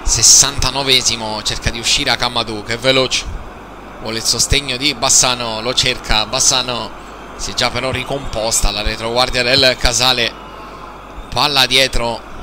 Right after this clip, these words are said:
lancio lungo, ancora Bassano, gestisce tutto con il mancino, cerca un, eh, pallone filtrante, chiude però la difesa del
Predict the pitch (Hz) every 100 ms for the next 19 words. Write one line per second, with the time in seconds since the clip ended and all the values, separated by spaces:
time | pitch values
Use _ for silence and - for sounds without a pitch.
0 | - - - - - - 151 147 147 135
1 | 135 131 127 127 - - 131 113 113 -
2 | 110 - - - - - - - - -
3 | - - - - - - - - - -
4 | - - - - - - - 113 120 110
5 | 131 127 117 113 131 131 127 123 123 123
6 | - 160 135 113 123 - - - 110 117
7 | - 113 107 101 - - - - - -
8 | 120 127 117 117 113 120 123 143 139 160
9 | - 110 107 104 107 101 101 - 110 110
10 | 117 113 107 110 123 120 117 139 127 123